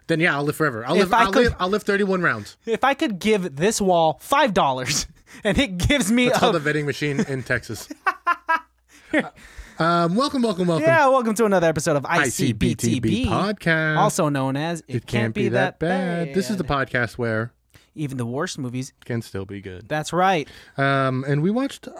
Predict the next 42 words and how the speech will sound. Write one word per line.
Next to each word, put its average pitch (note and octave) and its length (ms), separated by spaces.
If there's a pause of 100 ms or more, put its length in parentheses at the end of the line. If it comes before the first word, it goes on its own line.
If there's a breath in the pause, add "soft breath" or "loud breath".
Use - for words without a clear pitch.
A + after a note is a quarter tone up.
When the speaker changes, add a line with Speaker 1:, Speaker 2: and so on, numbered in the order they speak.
(120)
Speaker 1:
I, C#4 200
I C4 320
mean, C#4 160
it's C#4 120
a, C#4+ 60
it, C4 320
it, - 180
it, A#3+ 160 (200)
it A#3 480 (200)
has A#3 300
flaws. G#2+ 460 (220)
Speaker 2:
Definitely G#3 680
has C#3+ 340
flaws. G2 480
Speaker 1:
But D3+ 160
it E3+ 60
is F3+ 140
not C4+ 180 (180)
bad. C#3 400 (220)
Speaker 2:
No, D#3+ 260
I G#3 80
Speaker 1:
It F#3 60
Speaker 2:
wouldn't F4 160
call G3 120
Speaker 1:
can't G3+ 40
Speaker 2:
it E3 40
Speaker 1:
be. C3+ 40
Speaker 2:
bad. D3+ 480
No, F3+ 200
cannot B2+ 920
be, G2+ 240
dude. C3 500
Speaker 1:
Definitely F3+ 340
not C3+ 220 (140)
as B2+ 100
bad C3 240
as A#2 60
people A#2+ 240
say. A2+ 300 (120)
Speaker 2:
It's F#3+ 220
not A3 340
an D#3+ 140